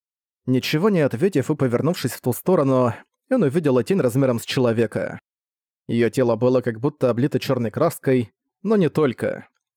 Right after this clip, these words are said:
Оно казалось прозрачным и издавало блеск цвета ночи. Кроме этого, силуэт создавал впечатление десятилетней девочки. «Истинный дух?»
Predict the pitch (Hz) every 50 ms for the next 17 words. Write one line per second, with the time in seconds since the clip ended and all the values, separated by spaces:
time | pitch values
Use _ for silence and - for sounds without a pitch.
0 | _ _ _ - 107 113 143 160 - 135 120 117 147 139 123 - - - 113 98
1 | 117 160 175 - - - 135 123 120 120 117 113 120 123 117 156 151 135 117 107
2 | 117 139 139 - - - - - 127 123 - 107 113 131 127 - - 131 127 123
3 | 110 - _ _ _ _ _ _ _ _ _ - - 247 233 175 - - 208 -
4 | - 160 131 127 120 - - 117 123 220 214 - - 131 110 107 127 147 156 139
5 | - - 127 - - 117 - 202 214 175 143 123 123 120 - 131 - 131 127 139
6 | 135 - 127 123 113 131 131 - - - - - - - - - - - _ _
7 | _ _ _ _ _ _ _ _ _ _ _ - 120 139 131 135 - - 151 139
8 | 139 135 135 117 139 160 190 - - -